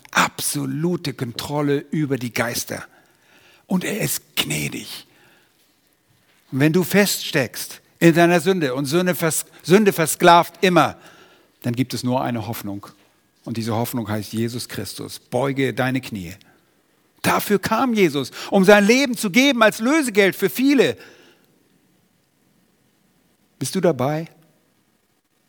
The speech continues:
Oder spielst du dem höllischen Feuer?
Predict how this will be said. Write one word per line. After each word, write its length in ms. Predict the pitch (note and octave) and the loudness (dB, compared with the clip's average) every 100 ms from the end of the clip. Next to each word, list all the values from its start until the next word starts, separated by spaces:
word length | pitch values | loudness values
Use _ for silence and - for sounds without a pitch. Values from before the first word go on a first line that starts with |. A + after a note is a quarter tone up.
| - _ _ _ _ - | -20 _ _ _ _ -10
Oder 220 | D3+ A#2 | -8 -6
spielst 520 | - - D#3+ E3+ - | -8 -2 0 0 -2
du 60 | C3 | -6
dem 320 | A#2+ A2+ G#2+ - - | -6 -8 -12 -12 -6
höllischen 480 | E3 D#3+ D3 D3 C3 | -4 -4 -8 -10 -10
Feuer? 420 | - B2 A#2 G2 | -10 -10 -12 -16